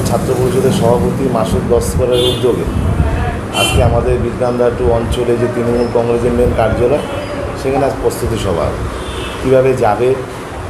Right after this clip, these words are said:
ছাত্র পরিষদের যে সমস্ত আমাদের ছেলেরা আছে, সে নিয়ে just আলোচনা। ছাত্র পরিষদ, আহ,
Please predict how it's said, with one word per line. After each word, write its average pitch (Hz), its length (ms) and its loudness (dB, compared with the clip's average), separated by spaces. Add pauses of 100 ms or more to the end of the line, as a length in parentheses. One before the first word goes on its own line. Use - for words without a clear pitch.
(240)
ছাত্র 110 360 -4
পরিষদের 120 500 2
যে 110 180 0
সমস্ত 117 280 2
আমাদের 113 360 2 (600)
ছেলেরা 117 380 2
আছে, 98 300 -2 (840)
সে 131 100 0
নিয়ে 131 220 0
just 123 240 2
আলোচনা। 92 400 -2
ছাত্র - 760 -2
পরিষদ, 160 420 2 (760)
আহ, 110 540 2